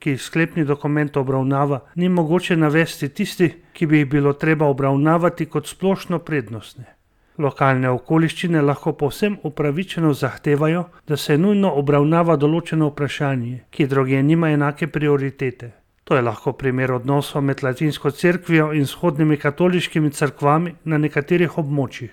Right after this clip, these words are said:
ali ekumenski zagon ali medverski dialog na drugih območjih, kar bo zahtevalo, da se zavezanost k skupnemu delovanju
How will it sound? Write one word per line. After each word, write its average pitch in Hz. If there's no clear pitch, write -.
ali 151
ekumenski 143
zagon 143
ali 147
medverski 151
dialog 147
na 160
drugih 170
območjih, 123
kar 135
bo 131
zahtevalo, 147
da 156
se 151
zavezanost 175
k 156
skupnemu 156
delovanju 135